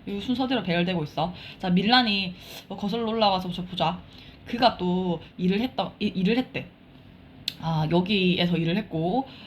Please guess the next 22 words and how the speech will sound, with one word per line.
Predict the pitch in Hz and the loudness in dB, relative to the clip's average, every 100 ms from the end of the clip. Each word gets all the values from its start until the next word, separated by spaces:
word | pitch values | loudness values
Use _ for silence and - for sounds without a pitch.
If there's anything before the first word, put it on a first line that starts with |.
| - | -10
그리고, | 208 196 226 311 - - - - | -4 0 0 0 -4 -20 -20 -2
음, | 220 220 226 - | 2 4 2 2
이 | 247 | 2
시-, | 262 - - - - | 0 -8 -10 -14 -6
대략 | 208 208 254 | 0 4 4
이 | |
시기 | 254 247 240 208 | 2 0 0 2
경에, | 190 180 147 147 - - - - | 4 4 4 -2 -14 -20 -20 -8
천팔, | 262 254 247 | 0 2 2
천사백팔십 | - 254 240 190 208 254 254 | 2 0 0 -4 -2 -2 2
년 | 247 196 | 2 2
경에 | 175 160 147 - - - | 2 0 -2 -10 -12 -4
그, | 226 214 214 - | -2 -2 -4 -6
그가 | 214 220 220 247 - - | -4 6 6 6 -2 -2
지었는데, | 269 254 190 190 294 - - - - - | 2 2 2 2 0 -4 -20 -20 -20 -10
어, | 190 185 185 185 180 | -6 -2 0 0 2
뭐야, | 175 143 - - - - - | 2 0 -6 -20 -20 -20 -6
몇몇의 | 180 214 277 262 - | 2 4 4 2 -2
교회들을 | 202 196 247 285 285 294 277 | -2 2 6 6 6 2 0
건축했다. | 196 175 - 220 - | 2 0 0 2 2
어, | - - | 2 2
맞죠? | 180 190 | -4 -6